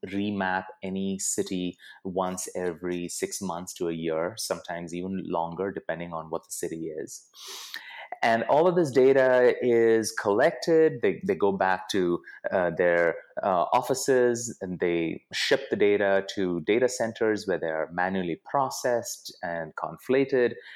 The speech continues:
and, and then converted into maps that we see on an iPhone or in our in-dash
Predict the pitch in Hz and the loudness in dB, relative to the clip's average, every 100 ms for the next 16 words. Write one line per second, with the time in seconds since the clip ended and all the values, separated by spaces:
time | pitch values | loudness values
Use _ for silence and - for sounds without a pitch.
0 | - - 95 92 95 92 95 95 95 - | -16 -6 -4 -4 -6 -2 0 0 -4 -8
1 | _ - 98 98 95 98 87 - 95 92 | _ -8 -2 0 0 -2 -4 -4 -4 -4
2 | 95 90 87 90 - 87 87 95 90 - | -4 -2 -2 -4 -4 -6 -4 -6 -6 -8
3 | 95 92 85 87 85 87 90 - 90 87 | -6 -6 -6 -6 -6 -4 -6 -8 -6 -6
4 | 82 85 - 90 - 87 - 98 95 87 | -4 -6 -6 -8 -6 -6 -6 -6 -4 -4
5 | 87 | -4